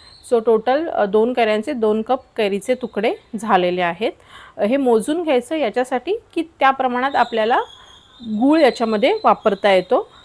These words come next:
म्हणजे खूप जास्त गोड किंवा आंबटच झालं असं होत नाही. आता फोडणीसाठी इथे मी दोन चमचे तेल गरम करून घेतलेलं आहे. याच्यामध्ये घालायची अर्धा चमचा मोहरी. अ, सगळेच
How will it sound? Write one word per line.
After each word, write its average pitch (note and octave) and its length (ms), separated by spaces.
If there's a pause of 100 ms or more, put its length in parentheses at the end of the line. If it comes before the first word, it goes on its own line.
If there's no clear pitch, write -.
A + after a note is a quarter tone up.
(120)
म्हणजे G#3+ 260
खूप C4 280
जास्त C4+ 280
गोड A#3+ 480
किंवा A#3+ 180
आंबटच A3 580
झालं A#3 220
असं G#3 260
होत G3+ 180 (120)
नाही. F#3 220 (1400)
आता A3 200
फोडणीसाठी C4+ 600
इथे C4+ 200
मी F4 240
दोन B3 300
चमचे C4 320
तेल B3 260
गरम G#3 220
करून A3 220
घेतलेलं G3+ 400
आहे. F3+ 400 (1700)
याच्यामध्ये A3+ 420
घालायची A3 460
अर्धा G3+ 300
चमचा A3 340
मोहरी. A#3+ 400 (360)
अ, G#3+ 180
सगळेच B3 400